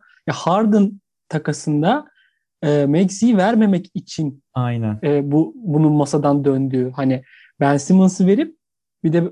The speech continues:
Speaker 1: e, Maxey'i istemiş Houston ama Maxey'i vermemek için bu, e, takasın olmadığı gibi bir şey okumuştum ben. Hani adam bir anda Harden için verilmeyecek bir,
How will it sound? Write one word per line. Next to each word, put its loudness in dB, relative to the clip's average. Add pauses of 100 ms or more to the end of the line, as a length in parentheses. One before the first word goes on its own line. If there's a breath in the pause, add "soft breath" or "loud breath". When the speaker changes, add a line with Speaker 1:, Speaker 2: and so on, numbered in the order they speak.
Speaker 1:
e, 2 (140)
Maxey'i 0
istemiş 2
Houston 0
ama 0 (240 soft breath)
Maxey'i 2
vermemek 4
için -2 (320 loud breath)
bu, 0 (200)
e, 0 (480)
takasın -4
olmadığı 2
gibi -4
bir -4
şey 0
okumuştum -4
ben. 0 (500 soft breath)
Hani 2
adam 4
bir 8
anda 2
Harden 0
için 2
verilmeyecek 2
bir, -2